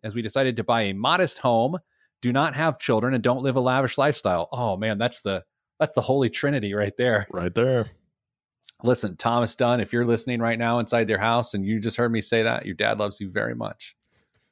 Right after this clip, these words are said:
Speaker 1: So does your fake Uncle Peter. Uh, "The question lies in what to do with our excess liquid cash. We have a savings account with eighty thousand dollars in cash that we kick into every month."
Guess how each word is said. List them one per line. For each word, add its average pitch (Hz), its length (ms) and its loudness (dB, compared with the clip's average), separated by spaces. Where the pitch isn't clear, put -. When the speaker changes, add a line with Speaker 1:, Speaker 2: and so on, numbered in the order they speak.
Speaker 1:
So 120 160 2
does 104 140 -2
your 107 100 2
fake 113 320 0
Uncle 104 240 -2
Peter. 120 380 -8
Uh, 113 320 2
"The 131 80 0
question 202 400 2
lies 156 480 4
in 143 180 0
what 151 220 2
to 170 80 -2
do 131 420 4
with 113 260 0
our 117 200 2
excess 123 600 0
liquid 104 360 -4
cash. - 460 -12
We 127 60 2
have 113 80 2
a 110 40 2
savings 156 300 2
account 160 340 2
with 113 220 -4
eighty 143 220 0
thousand 113 380 2
dollars 107 280 2
in 92 80 -8
cash 127 300 -2
that 120 80 -4
we 101 80 -4
kick 120 240 -4
into 110 280 0
every 98 200 2
month." 113 320 0